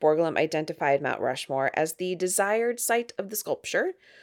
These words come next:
Local Native Americans and environmentalists voiced their opposition to the project,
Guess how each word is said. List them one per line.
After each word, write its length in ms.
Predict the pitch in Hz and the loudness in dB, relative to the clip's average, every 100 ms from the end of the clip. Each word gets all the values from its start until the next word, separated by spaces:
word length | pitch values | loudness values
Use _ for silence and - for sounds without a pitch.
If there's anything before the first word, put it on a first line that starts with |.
| - - | -20 2
Local 280 | 202 208 220 | 4 6 6
Native 240 | 214 202 | 4 4
Americans 680 | 202 185 180 175 185 180 175 | 4 4 4 2 -2 -2 -4
and 260 | 175 175 | -2 0
environmentalists 800 | 165 151 156 160 151 156 151 - | 2 2 2 0 -2 -2 -2 -4
voiced 340 | 175 160 180 - | 2 4 4 4
their 220 | 175 165 | 2 4
opposition 540 | - 151 147 147 151 | 0 -2 -2 -2 -4
to 100 | 156 | -6
the 80 | 151 | -6
project, 640 | - - 139 - 147 - | -6 -4 -4 -2 -4 -4